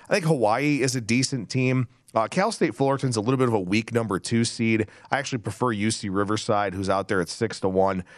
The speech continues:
I think the winner of the Hawaii Riverside game on Thursday is probably the team that comes out of the bottom of this bracket. So I don't think you could go wrong either way with playing Riverside or Hawaii. One thing I do wanna mention, though,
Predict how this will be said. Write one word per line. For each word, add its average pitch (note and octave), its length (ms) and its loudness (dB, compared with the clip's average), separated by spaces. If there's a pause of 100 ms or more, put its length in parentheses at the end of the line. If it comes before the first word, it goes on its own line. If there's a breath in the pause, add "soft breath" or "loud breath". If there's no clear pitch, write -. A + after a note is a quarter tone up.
(260 loud breath)
I D#3 80 2
think C#4 140 -2
the A#3 80 4
winner C#3+ 400 2
of A#2 100 -2
the A2 100 2
Hawaii A2+ 440 0
Riverside G2 600 0
game F#2 220 0
on E2+ 140 0
Thursday F#2 680 0 (340 loud breath)
is D3 140 -2
probably A#3+ 260 0
the F#3 100 -2
team D#3 200 -2
that A2+ 100 -2
comes A2 240 -2
out G2+ 140 0
of G#2 40 -4
the F#2+ 60 -4
bottom F#2 320 -2
of F2+ 80 -2
this E2 120 -4
bracket. F#2 540 -4 (360 soft breath)
So B2+ 380 0 (220 loud breath)
I G#3 60 2
don't C4 80 -4
think B3 120 -4
you A3 60 -2
could E3 120 -2
go D3+ 100 4
wrong A#2+ 400 0
either B2 260 0
way G#2 200 2
with G2+ 180 -2
playing G#2 200 0
Riverside G2+ 580 0
or G#2 240 2
Hawaii. F#2 500 2 (340 loud breath)
One A3+ 120 2
thing C4 100 2
I D3 60 0
do C#3 100 2
wanna C3+ 160 0
mention, A#2+ 320 -2
though, G2+ 240 2